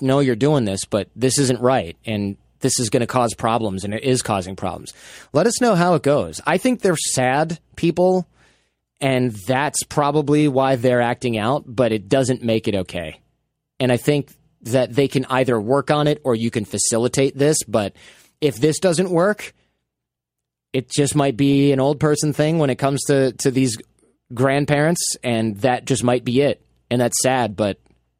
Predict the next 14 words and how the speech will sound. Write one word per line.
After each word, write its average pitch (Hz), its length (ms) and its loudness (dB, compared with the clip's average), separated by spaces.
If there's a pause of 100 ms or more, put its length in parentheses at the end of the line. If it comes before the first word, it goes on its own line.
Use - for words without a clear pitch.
(120)
it's - 180 -4
not 117 180 0
the 120 100 2
end 107 100 0
of 101 40 -2
the 98 60 -2
world. 98 460 0
It's, 120 180 -4
it's 139 220 -2
just, - 320 -2
it's 131 220 -2
a 143 80 2
sad 147 240 0
situation. 127 560 -2